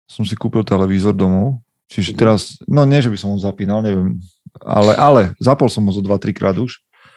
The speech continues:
Speaker 1: aj viac, keď sa, ale sledujem, sled-, sledujem Band of Brothers znova, vďaka
Speaker 2: Fakt?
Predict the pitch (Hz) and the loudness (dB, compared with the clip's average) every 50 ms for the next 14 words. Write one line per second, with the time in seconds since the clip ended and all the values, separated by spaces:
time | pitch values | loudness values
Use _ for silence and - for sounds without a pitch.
0 | _ _ _ _ - 95 90 85 90 92 98 - - - - - - - 101 98 | _ _ _ _ -4 -4 -2 -2 -2 -2 -2 -4 -6 -8 -10 -8 -4 -2 -2 -2
1 | 101 104 - - _ - - 107 104 95 - - - - - 117 107 107 214 107 | -2 -4 -8 -10 _ -2 0 0 0 0 -4 -8 -8 -4 -2 -2 0 0 0 0
2 | 104 101 - - 131 131 127 101 - 135 131 123 117 110 104 101 113 110 104 98 | -2 -2 0 2 2 2 2 2 2 2 4 4 4 4 4 4 4 4 4 2
3 | 85 78 107 101 98 95 92 87 82 87 87 92 98 95 95 95 - 101 107 - | 2 2 2 2 2 0 -2 -4 -8 -10 -6 -2 -2 0 0 -2 -4 -8 -10 -14
4 | _ _ - 98 98 101 98 - - | _ _ -8 -6 -6 -4 -4 -4 -2